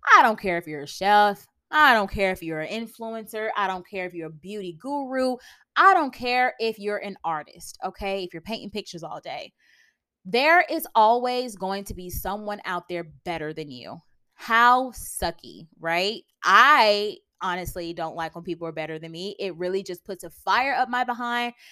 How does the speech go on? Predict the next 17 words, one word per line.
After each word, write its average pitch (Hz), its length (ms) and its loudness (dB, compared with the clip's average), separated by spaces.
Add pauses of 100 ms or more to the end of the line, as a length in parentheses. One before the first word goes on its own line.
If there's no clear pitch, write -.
(160)
that 180 140 -10
I 196 80 -6
need 202 160 -10
to 175 80 -16
do 175 160 -10
what 226 100 -2
I 240 60 -2
need 240 180 -10
to 233 80 -16
do 180 300 -4 (280)
and 247 120 -4
just 330 260 -4
better 311 240 0
myself 160 460 -8
in 165 80 -14
all 202 200 -4
aspects. - 640 -8